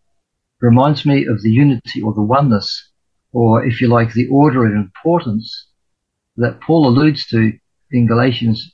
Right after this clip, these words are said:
chapter three, verse twenty-eight. I'm, I'm digressing a little bit here, but it says there, "There is neither Jew nor Greek, there is neither slave nor free, there is neither male nor female, for you are all one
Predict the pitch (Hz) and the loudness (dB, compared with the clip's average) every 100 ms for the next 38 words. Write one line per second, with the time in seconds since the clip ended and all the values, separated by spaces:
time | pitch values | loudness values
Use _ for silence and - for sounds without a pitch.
0 | _ - 123 117 - 123 110 104 - 113 | _ -8 -6 -6 -4 -2 0 -2 -4 -2
1 | 107 120 107 107 117 107 - 113 110 131 | 2 2 0 -2 0 -2 0 -4 0 -2
2 | 120 107 135 131 107 - 117 101 90 - | -2 0 0 0 -4 -8 -8 -8 -10 -10
3 | - 127 110 117 107 _ _ _ _ - | -4 -4 -2 -2 -2 _ _ _ _ -2
4 | 117 113 120 117 110 101 117 143 160 135 | 2 2 2 0 0 -4 0 0 2 -2
5 | 113 135 156 165 _ _ - 117 113 113 | -2 0 -2 -4 _ _ -8 -4 -4 -2
6 | 110 104 - 120 131 151 151 120 - 113 | -2 -2 -8 -4 -2 0 -4 -6 -8 -2
7 | 107 104 107 _ _ _ - 117 113 113 | 0 -2 -6 _ _ _ -2 0 2 2
8 | 113 104 107 117 135 127 107 - 170 175 | 0 2 2 2 2 0 -2 -4 -2 -2
9 | 113 104 110 _ _ _ 120 117 113 131 | -2 -6 -8 _ _ _ -2 0 0 -2
10 | 123 131 131 - 117 131 135 131 117 - | 0 0 -2 -4 -4 -2 -2 -2 -4 -8
11 | - 110 147 107 160 165 | -4 0 2 2 2 -2